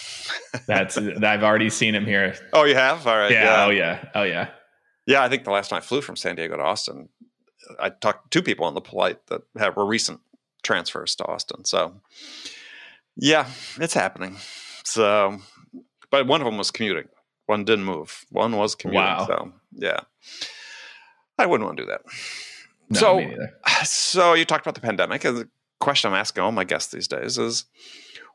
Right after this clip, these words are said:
Speaker 1: what was the biggest lesson, or what is the biggest lesson you've learned about yourself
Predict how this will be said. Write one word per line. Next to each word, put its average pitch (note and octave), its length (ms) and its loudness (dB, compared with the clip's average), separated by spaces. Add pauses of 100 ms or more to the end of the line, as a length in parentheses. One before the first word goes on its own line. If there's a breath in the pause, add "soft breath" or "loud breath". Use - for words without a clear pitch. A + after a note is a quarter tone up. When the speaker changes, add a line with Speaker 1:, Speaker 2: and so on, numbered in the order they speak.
Speaker 1:
what A#2 600 2
was B2 300 -4
the A#2 80 2
biggest C3 640 0
lesson, B2+ 680 -8 (260)
or G#2+ 80 2
what G#2+ 140 6
is E3 220 4
the F#2 100 -4
biggest - 320 -8
lesson - 240 -8
you've G2 160 -4
learned E3+ 220 4
about C#3+ 180 2
yourself A#2 540 -2